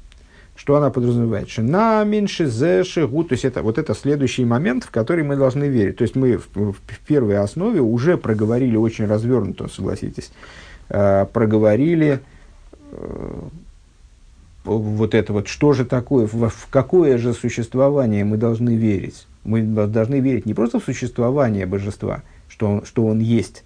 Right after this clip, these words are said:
а что он есть вот, вот так вот, как здесь написано. А, единственность его благословенного. То есть, "Шинамин шизе шигу сиба заколь,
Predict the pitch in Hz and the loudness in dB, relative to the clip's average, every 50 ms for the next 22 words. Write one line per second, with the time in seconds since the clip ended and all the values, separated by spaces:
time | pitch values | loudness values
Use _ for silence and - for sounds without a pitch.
0 | - - - - 110 104 - - 123 123 123 117 113 127 185 226 - - - 120 | -20 -20 -10 -8 -6 -6 -4 -2 0 0 2 2 2 2 0 0 -2 -2 -2 -2
1 | 143 165 - - - - - 110 120 127 - - - 135 135 - 131 117 - - | -2 -2 -4 -8 -16 -14 -6 -6 -6 -6 -4 -2 -2 -2 -2 -2 -2 -4 -2 -2
2 | 123 104 101 - 117 117 117 - 127 127 127 - - - - - - - 151 - | -4 -4 -4 -2 -2 -2 -2 0 -2 -2 -2 -2 -4 -6 -8 -8 -10 -12 -12 -14
3 | - - - - - - - - - - - - - - - - - - _ - | -16 -20 -20 -20 -20 -20 -20 -20 -20 -20 -20 -20 -20 -20 -20 -20 -20 -20 _ -6
4 | - - 107 113 113 117 117 117 120 120 120 117 120 120 120 120 117 117 117 117 | -4 -2 0 2 2 2 2 2 2 2 0 0 0 0 0 2 2 0 0 0
5 | 117 117 113 - - - - - - - - - - 120 127 131 143 165 196 196 | 0 0 -2 -2 -4 -10 -20 -20 -20 -20 -14 -8 -2 0 2 2 4 4 2 2
6 | 185 - 190 180 180 175 160 - - - - - - - - - - 127 120 135 | 2 0 -2 -2 0 0 0 -2 -4 -10 -20 -20 -20 -20 -20 -6 -2 2 2 4
7 | 156 156 139 139 135 131 - 147 139 131 117 98 95 95 95 90 87 - - 151 | 4 2 2 2 2 2 4 4 4 4 4 2 0 -2 -4 -4 -2 0 2 4
8 | 131 - - - - - - 131 123 147 196 233 262 247 240 220 160 - 156 135 | 4 4 2 -2 -10 -6 -2 -2 0 2 2 2 2 2 0 0 0 0 0 0
9 | 127 175 208 202 - - 127 117 151 185 180 180 - 175 185 175 147 117 - 127 | 2 2 0 0 0 0 0 0 0 0 -2 -2 -2 -2 0 2 2 2 2 -2
10 | 117 - - - 123 110 107 139 - | -4 -4 -2 2 2 4 4 2 0